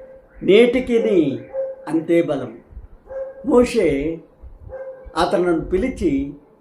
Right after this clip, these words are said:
ఆ కానాను దేశమునకు వేగు చూచుటకు పంపినప్పుడు అతని యొక్క వయసు నలభై సంవత్సరాలు. అయితే అతడు ఈ మాట చెప్పేటప్పుడు ఎనభై ఐదు సంవత్సరాలు.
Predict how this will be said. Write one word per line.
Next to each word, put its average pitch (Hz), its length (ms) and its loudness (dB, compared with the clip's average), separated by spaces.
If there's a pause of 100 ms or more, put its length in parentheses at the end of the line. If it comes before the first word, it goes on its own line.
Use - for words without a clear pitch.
(160)
ఆ 151 260 -2
కానాను 220 500 0
దేశమునకు 190 580 -2
వేగు 196 300 -2
చూచుటకు 185 560 -10
పంపినప్పుడు 156 680 -6
అతని 143 420 -4
యొక్క 139 240 -4
వయసు 170 420 -2
నలభై 151 400 -2
సంవత్సరాలు. 127 640 -10 (580)
అయితే 165 480 0 (380)
అతడు 165 280 0
ఈ 147 200 2
మాట 185 460 -2
చెప్పేటప్పుడు 156 520 -6
ఎనభై 127 320 -8
ఐదు 123 180 -12
సంవత్సరాలు. - 680 -20